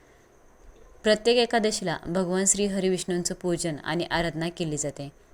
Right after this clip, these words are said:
उपवास, नामस्मरण केलं जातं. एकादशी भगवान श्री हरिविष्णूंची लाडकी मानली जाते. अनेक उपासक नि-, निरंकारसुद्धा दर महिन्याला येणाऱ्या एकादशीचे व्रत करतात.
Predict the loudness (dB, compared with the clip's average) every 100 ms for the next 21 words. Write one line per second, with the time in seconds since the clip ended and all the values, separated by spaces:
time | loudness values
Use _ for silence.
0 | -6 -4 -2 0 0 0 0 0 0 0
1 | 0 0 -2 -2 -2 -2 -4 -6 -10 -14
2 | -20 -20 -8 -2 2 4 4 2 0 -2
3 | -6 -20 -20 -20 -20 -20 -10 -2 0 2
4 | 4 6 4 2 2 0 0 0 -2 0
5 | 2 2 0 0 0 -2 -4 -4 -6 -10
6 | -16 -20 -20 -20 -18 -4 0 0 2 0
7 | 4 4 4 2 -4 -14 -20 -20 -20 -4
8 | 0 2 0 -4 -20 -20 -12 -6 -2 0
9 | 4 4 4 2 2 2 0 0 0 0
10 | 2 4 4 2 0 0 0 0 0 0
11 | 0 -2 -2 -4 -2 0 0 -2 -4 -4
12 | -6 -8